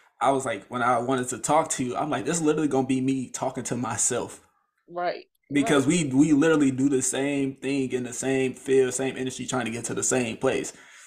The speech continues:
Speaker 1: So
Speaker 2: Right.
Speaker 1: everything you saying, that's like, I know exactly what you're talking about. I relate to it. Like, yeah, it's, it's a long list of people that's trying to get in there in front of you. It's a long,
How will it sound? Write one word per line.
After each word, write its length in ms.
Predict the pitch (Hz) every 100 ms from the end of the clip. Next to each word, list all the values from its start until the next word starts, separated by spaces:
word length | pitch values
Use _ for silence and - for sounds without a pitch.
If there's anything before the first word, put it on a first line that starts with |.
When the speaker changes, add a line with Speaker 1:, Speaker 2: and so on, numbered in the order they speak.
| _ -
Speaker 1:
So 80 | 120
Speaker 2:
Right. 60 |
Speaker 1:
everything 320 | 143 147 147 135
you 120 | 135
saying, 320 | - 135 120
that's 240 | 113 123 -
like, 300 | 107 - 98
I 140 | 107
know 220 | 113 113
exactly 460 | 95 - 92 107 104
what 180 | 98 -
you're 80 |
talking 400 | 95 113 113 -
about. 380 | 98 113 - -
I 80 | -
relate 440 | - 90 98 165 -
to 180 | 98
it. 180 | 98 87
Like, 220 | 92 98
yeah, 100 | 143
it's, 420 | 147 - 135 - - - - _
it's 120 | 135 131
a 80 |
long 360 | 117 123 147 139 135
list 260 | 135 135
of 120 | 127
people 320 | - 135 131 123
that's 340 | 113 120 - -
trying 260 | 135 143
to 60 | 131
get 260 | 127 127 135
in 140 | 123
there 280 | 123 123 117
in 80 | 113
front 260 | 131 123
of 60 | 120
you. 300 | 120 127 139 - _ -
It's 120 | 113
a 60 | 107
long, 440 | 113 131 127